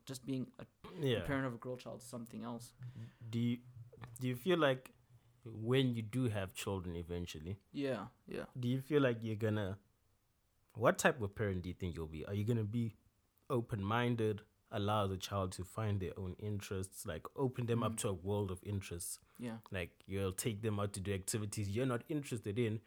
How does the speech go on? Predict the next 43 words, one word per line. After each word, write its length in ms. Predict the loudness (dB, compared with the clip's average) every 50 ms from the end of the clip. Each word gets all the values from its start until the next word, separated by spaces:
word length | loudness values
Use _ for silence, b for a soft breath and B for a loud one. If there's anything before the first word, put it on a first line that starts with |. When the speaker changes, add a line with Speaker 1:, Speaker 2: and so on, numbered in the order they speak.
| b b b -8
Speaker 1:
Mm-hmm. 140 | -4 -2 0
Speaker 2:
just 140 | 0 0
so 60 | 0 0
they 160 | 0 0 0
can 140 | 0 -2 -4
experience 680 | -4 -4 -6 -4 _ 10 12 12 12 12 12 10 8 4
it 200 | 4 2 2 0
to 100 | 0 0
see 180 | 2 2 2 2
if 140 | 2 0
this 200 | 0 -2 -2 -2
is 100 | -2 -2
what 180 | -2 -4 -4 -4
they 80 | -4 -4
might 220 | -4 -4 -4 -6
be 80 | -8 -10
interested 500 | -6 -4 -4 -4 -6 -8 -8 -8 -6 -6
in. 220 | -6 -6 -6 -8 -10 b b b b b b b b
Speaker 1:
No, 200 | -8 -6 -6 -4 -2
absolutely, 680 | -2 -2 -2 -4 -6 -6 -4 -2 -2 -2 -2 -2 -2 -2
bro. 180 | 0 4 6 6
Speaker 2:
Or 80 | 8 8
are 100 | 8 8
you 140 | 6 6 6
gonna 420 | 4 4 4 4 2 2 0 -2 -4 -10 _ _
more 280 | 0 4 4 4 4 2 0
guide 380 | 0 2 4 4 4 2 0 0
them 220 | 0 0 0 -2
towards 420 | -4 -4 -4 -2 0 0 0 0 0
certain 420 | 0 2 2 2 2 0 -2 -2 0
avenues? 760 | 0 0 0 0 0 -2 -2 -2 -2 -4 -4 -6 -8 -12 -16 -18 _ _ _ _ _ _ _ _ b b b b b b b b b b b b b b b b b _ -20 -20 _
Speaker 1:
Look, 460 | -10 -4 0 2 4 2 2 0 -8 -14 -16 -16 -18 -20 -6 0
I'm 160 | 2 4 6
not 160 | 6 6 4 4
gonna 180 | 4 4 4
lie, 320 | 4 4 2 2 2 2 0
dude. 280 | -2 -4 -6 -6 -8 -12 -20 -20 -20 _ _ _ _ _ -4
When, 260 | -2 0 0 0 -2 -8 _ _ _ _ _
when 180 | -2 -2 -2 0 2
I 120 | 4 4 6
was 220 | 6 4 4 2
a 60 | 0 -2
kid, 480 | -4 -6 -6 -4 -2 -2 -2 -4 -8